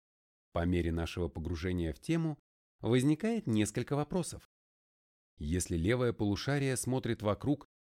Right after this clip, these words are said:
и фокусируется только на объектах, классифицируя и маркируя их, возможно ли, что точно так же оно смотрит и внутрь?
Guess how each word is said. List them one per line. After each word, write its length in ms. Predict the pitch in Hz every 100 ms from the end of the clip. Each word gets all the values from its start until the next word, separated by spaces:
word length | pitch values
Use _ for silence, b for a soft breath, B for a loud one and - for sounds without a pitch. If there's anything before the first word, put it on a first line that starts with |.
| _
и 100 | 120
фокусируется 800 | 113 120 113 - 147 147 - 127
только 500 | - - 151 139 156
на 160 | 156 160
объектах, 540 | 165 190 - - 73 - _ _ _ _
классифицируя 880 | - 107 - 87 92 - 117 123 110
и 160 | - 101
маркируя 560 | 95 87 92 98 131
их, 340 | - 139 117 - _ _ _ _ -
возможно 640 | 90 110 151 208 226 107
ли, 180 | 76 65 - _ _ _
что 340 | - - 107 -
точно 400 | - 127 - 123 117
так 280 | - 185
же 120 | 170 185
оно 180 | 180
смотрит 480 | 180 180 175 180 160
и 40 | 160
внутрь? 460 | 139 87 69 -